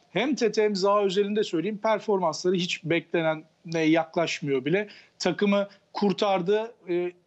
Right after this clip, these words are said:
bir maç say deseniz, iki maç say deseniz kimse sayamaz. Bu maliyetlere göre, e, ortaya koyulan performans gerçekten içler acısı. Burada iki oyuncudan yeri, onların yerine transfer yapamazsınız. Onları satmanız lazım.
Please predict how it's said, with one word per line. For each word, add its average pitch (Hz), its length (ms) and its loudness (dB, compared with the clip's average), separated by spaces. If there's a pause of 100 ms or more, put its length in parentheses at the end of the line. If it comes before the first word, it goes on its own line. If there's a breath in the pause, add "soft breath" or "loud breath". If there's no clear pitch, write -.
(180)
bir 185 200 -2
maç 214 240 0
say 165 300 -2
deseniz, 170 340 -6
iki 208 160 -6
maç 185 200 -2
say 160 260 -2
deseniz 208 340 -4
kimse 190 320 0
sayamaz. 185 500 0 (260 loud breath)
Bu 240 140 4
maliyetlere 175 720 0
göre, 196 300 -4 (340 soft breath)
e, 170 260 -2
ortaya 196 440 0
koyulan 160 320 -2
performans 165 560 -4
gerçekten 202 600 -2 (120)
içler 180 340 0
acısı. 147 460 0 (420 loud breath)
Burada 214 540 2
iki 254 240 0
oyuncudan 233 600 0 (360)
yeri, 165 280 -2
onların 196 320 0
yerine 247 260 0
transfer 254 420 0
yapamazsınız. 240 720 -2 (120)
Onları 214 440 0
satmanız 247 640 0
lazım. 180 360 0